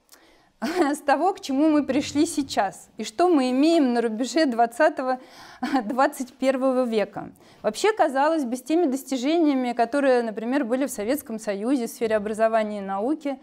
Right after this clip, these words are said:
а, мы должны были далеко к сегодняшнему моменту времени уйти, но если читать, а, фантастов советских, то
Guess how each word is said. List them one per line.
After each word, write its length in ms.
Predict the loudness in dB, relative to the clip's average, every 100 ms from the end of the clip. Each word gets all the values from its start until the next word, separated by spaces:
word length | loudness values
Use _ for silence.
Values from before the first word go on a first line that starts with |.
| -16 -20 -20 -20 -14
а, 380 | -10 -6 -6 -6
мы 160 | -2 0
должны 400 | 2 2 2 0
были 220 | 0 -2
далеко 720 | 0 0 0 2 2 0 -10 -18
к 40 |
сегодняшнему 600 | -8 -6 -4 -6 -8 -8
моменту 360 | -6 -6 -8 -6
времени 480 | 0 2 4 2
уйти, 540 | -2 -6 -8 -6 -4 -4
но 120 | -4
если 540 | -6 -6 -2 -2 -2 -6 -20 -10
читать, 440 | -4 0 0 -2 -18 _ _ _
а, 300 | -8 -4 -4
фантастов 560 | -2 0 2 0 -2 -6
советских, 580 | -2 -2 -4 -6 -10
то 560 | -8 -4 0 2 0